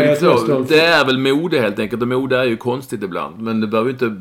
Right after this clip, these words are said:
Speaker 2: per automatik betyda att man tycker att det är, är fint eller bra eller kanon.
Speaker 1: Nej,
Speaker 2: Eller?
Speaker 1: men, men, eh, om det var Niklas Lindén själv som skrev eller någon som svarade på den tweeten att vadå, det vet man ju att, att,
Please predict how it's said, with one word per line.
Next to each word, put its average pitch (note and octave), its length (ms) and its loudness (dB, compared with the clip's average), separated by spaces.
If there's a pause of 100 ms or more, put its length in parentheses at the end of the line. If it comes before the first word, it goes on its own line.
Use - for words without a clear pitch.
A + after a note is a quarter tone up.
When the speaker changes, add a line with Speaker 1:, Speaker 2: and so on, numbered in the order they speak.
(180)
Speaker 2:
per A2 260 -4
automatik A2+ 640 -6
betyda A2+ 400 -4
att G2+ 80 -6
man G2 120 -8
tycker F#2+ 240 -10
att G2+ 140 -6
det - 100 -8
är, G#2+ 200 -6 (600)
är - 40 -12
fint - 420 -14
eller A2 100 -12
bra A#2 320 -12
eller A2+ 240 -12 (420)
kanon. A2 340 -16 (1040)
Speaker 1:
Nej, D#3+ 360 2
Speaker 2:
Eller? F#3 140 2
Speaker 1:
men, F3+ 240 2
men, F3 260 2
eh, D3+ 540 -2
om D#3 220 -2
det D3+ 60 0
var D#3 100 2
Niklas C3 480 -2
Lindén A#2+ 600 -4 (180)
själv A2 280 -4
som B2 200 -8
skrev A#2+ 340 -2
eller A#2+ 120 0
någon B2 200 -2
som B2 160 -6
svarade A#2+ 580 0
på B2+ 120 -10
den A#2+ 300 -6
tweeten A#2 460 -8
att G#2+ 180 -10
vadå, A#2 420 -2
det A2 100 -6
vet A#2+ 360 -4
man D3+ 100 -4
ju C3 100 -4
att, A#2+ 220 -4
att, A#2 240 -6